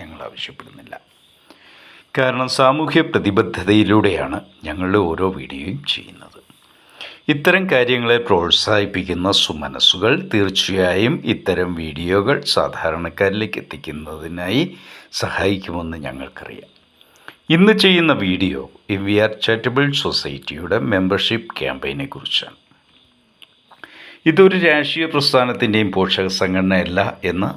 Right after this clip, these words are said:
ആദ്യം തന്നെ പറഞ്ഞുകൊള്ളട്ടെ. എം വി ആറിനെ സ്നേഹിക്കുന്ന കേരളത്തിലെ ഒരു കൂട്ടം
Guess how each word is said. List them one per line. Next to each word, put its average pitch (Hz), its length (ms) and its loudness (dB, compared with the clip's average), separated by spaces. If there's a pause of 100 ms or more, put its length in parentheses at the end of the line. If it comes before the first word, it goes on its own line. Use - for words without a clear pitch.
(120)
ആദ്യം 82 320 -6
തന്നെ 92 260 -6
പറഞ്ഞുകൊള്ളട്ടെ. 53 640 -12 (960)
എം 117 140 4
വി 107 140 6
ആറിനെ 98 300 2
സ്നേഹിക്കുന്ന 85 720 -4 (300)
കേരളത്തിലെ 117 560 2 (180)
ഒരു 92 220 -4
കൂട്ടം 92 340 -4